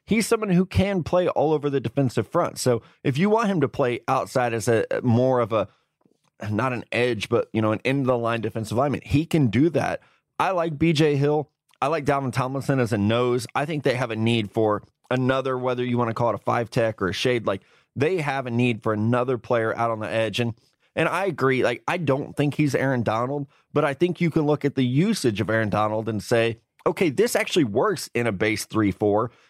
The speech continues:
And then in nickel situations, we're gonna kick him inside where with his quickness, he might actually be unstoppable on the interior. So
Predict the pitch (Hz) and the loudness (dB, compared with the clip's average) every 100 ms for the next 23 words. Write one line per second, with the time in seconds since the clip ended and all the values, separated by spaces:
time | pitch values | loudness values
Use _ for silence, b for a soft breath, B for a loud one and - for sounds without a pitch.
0 | b _ - 139 143 220 202 143 139 160 | b _ -2 0 2 2 2 2 2 0
1 | - 175 - 104 101 110 110 131 135 107 | 0 0 2 2 2 -2 0 0 0 2
2 | 120 147 139 117 98 123 123 107 117 98 | 0 2 -2 -4 -2 -2 -2 -2 -4 -6
3 | b b - 139 156 156 135 - 160 127 | b b 0 0 2 2 0 0 -2 0
4 | 120 - - 180 156 151 127 143 - 113 | -2 -4 -2 0 2 2 0 -4 -2 0
5 | 95 131 104 113 104 - 120 127 101 107 | 2 2 2 0 0 -2 -2 -2 0 2
6 | 95 b b b 139 151 127 110 131 117 | 0 b b b -2 0 -4 -2 2 2
7 | 101 95 - 101 | 2 0 0 0